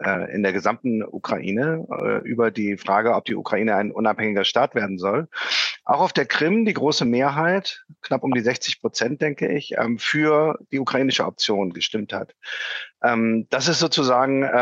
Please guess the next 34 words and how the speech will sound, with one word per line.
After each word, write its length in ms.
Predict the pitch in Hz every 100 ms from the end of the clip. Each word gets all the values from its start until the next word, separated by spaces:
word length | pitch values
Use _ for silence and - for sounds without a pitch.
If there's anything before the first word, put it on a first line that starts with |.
| 123 117
erstmal 240 | 120 131
festzuhalten, 840 | 139 131 - 117 117 113 120 117
wenn 120 | 110 110
es 60 |
ja 60 | 127
darum 220 | 104 113
geht, 240 | 107 117
sozusagen, 380 | 117 - 110 110
mit 100 | 104
welcher 220 | 117 117
Legitimität 920 | 117 113 117 - 113 - 123 131 110
wird 200 | 101 127
die 120 | 127 113
Krim 500 | - 123 123 123 117 - - - -
nach 260 | 101 139 131
neunzehnhunderteinundneunzig 960 | 120 135 113 117 113 110 113 131 117
ukrainisches, 800 | 110 123 107 113 110 113 104 -
äh, 180 | 82 92
Staatsgebiet. 800 | - 208 - 156 135 175 208 - 123
Ähm, 440 | 123 127 131 127 -
sie 200 | - 110
wird 160 | 117 165
das 220 | 160 -
durch 180 | 135 -
die 200 | 139 131
Mehrheitsentscheidung 1120 | 117 127 135 107 123 - 120 113 117 120 120
ihrer 460 | 117 113 113 113
Bürgerinnen 500 | 107 113 117 110 113
und 120 | 101 98
Bürger, 580 | 107 117 120 120 - -
ähm, 220 | 104 104
in 140 | 113 113
der 100 | 107
Volksabstimmung. 800 | 110 - 92 - 131 147 214